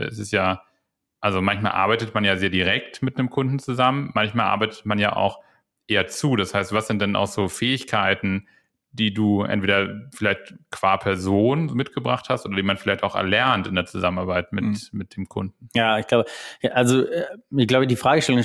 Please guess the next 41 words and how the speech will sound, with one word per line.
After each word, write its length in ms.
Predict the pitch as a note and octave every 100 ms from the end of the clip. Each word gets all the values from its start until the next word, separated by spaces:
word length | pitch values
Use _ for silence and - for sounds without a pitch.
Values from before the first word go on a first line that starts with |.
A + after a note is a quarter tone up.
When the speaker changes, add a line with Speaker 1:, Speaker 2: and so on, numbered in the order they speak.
| A#2
Speaker 2:
nochmal 440 | A#2 B2+ A2 A2
kann 140 | - A#2
man 80 |
vielleicht 200 | G#2+ A2
auch 80 | G2+
anders 280 | A#2 F3+ -
stellen, 240 | - F#2
nämlich 240 | G2 A2 G#2+
so, 240 | A2 G#2
äh, 340 | - A2 G#2+ G#2
warum 480 | G#2 G2+ G#2+ A#2+ A#2+
braucht 240 | A2 A#2
man 160 | A#2 G#2+
jetzt 240 | G#2+ -
Berater 460 | A2 G#2 A#2+ - F#2+
auf 120 | G2+
dem 160 | G#2 F#2+
Projekt, 480 | - G#2 G2+ -
ja? 180 | G#2+ A2
Und, 300 | A#2+ G#2+ G2
äh, 160 | G#2+ G#2
das 160 | G#2
eine 220 | A2 A#2+ C3
ist 100 | B2
natürlich 520 | A2+ - A2 A2 -
irgendwie, 360 | A2 G#2 G#2
dass 220 | G2+ G#2 -
man 180 | G#2
zusätzliche 580 | - - A#2+ G#2+ G#2+ F#2
Expertise 580 | G2 - G2+ - C3+ C#3+
einkauft. 520 | A#2+ C3+ C#3 D3+ D3+
Das 140 | G#2 -
ist 100 | G#2
immer 220 | G#2 G#2
so 260 | F#2+ G2+ G2
irgendwie 360 | G2 G2 G#2
temporär 460 | - A#2+ G2 G#2 A#2
natürlich, 420 | C#3+ C#3 D3 D#3
ne, 160 | C3 C3+
für 120 | A#2+
einen 180 | G2